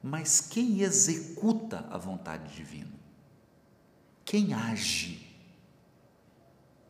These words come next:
Quem é a ação da vontade divina?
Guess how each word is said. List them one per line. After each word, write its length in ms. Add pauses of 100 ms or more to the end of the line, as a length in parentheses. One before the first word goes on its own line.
(640)
Quem 340
é 260
a 260
ação 880 (1080)
da 120
vontade 520
divina? 360